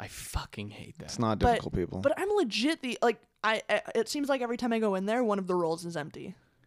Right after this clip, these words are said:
Speaker 2: That's not right.
Speaker 1: I don't
Speaker 3: And I'm
Speaker 1: get,
Speaker 3: like, "They're
Speaker 1: I
Speaker 3: right
Speaker 1: don't
Speaker 3: here,
Speaker 1: get it.
Speaker 3: guys."
Speaker 2: Get it together,
Speaker 3: Yeah,
Speaker 2: people.
Speaker 3: it's annoying.
Speaker 1: Wow.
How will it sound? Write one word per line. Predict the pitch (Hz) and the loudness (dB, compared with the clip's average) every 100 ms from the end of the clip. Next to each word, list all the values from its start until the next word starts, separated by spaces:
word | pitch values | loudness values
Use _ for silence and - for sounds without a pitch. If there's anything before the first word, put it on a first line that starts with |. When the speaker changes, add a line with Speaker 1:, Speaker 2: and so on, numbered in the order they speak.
| _ _ _ | _ _ _
Speaker 2:
That's | - - | -6 0
not | 247 | 4
right. | 127 113 98 - | 8 8 6 0
Speaker 1:
I | - | -6
don't | 156 | 0
Speaker 3:
And | |
I'm | 247 | 4
Speaker 1:
get, | |
Speaker 3:
like, | 294 - | 2 2
"They're | 311 320 | 0 2
Speaker 1:
I | |
Speaker 3:
right | 320 370 | 2 0
Speaker 1:
don't | - | 0
Speaker 3:
here, | 392 | 0
Speaker 1:
get | 339 | 0
it. | |
Speaker 3:
guys." | - 208 349 | -2 -2 -4
Speaker 2:
Get | - | -2
it | 190 | -2
together, | 107 104 110 101 | 4 6 6 4
Speaker 3:
Yeah, | 92 | 0
Speaker 2:
people. | - 90 110 | -2 -4 -4
Speaker 3:
it's | 208 | -4
annoying. | 214 170 156 180 - - | -4 -4 -8 -10 -12 -14
Speaker 1:
Wow. | 101 98 | -16 -16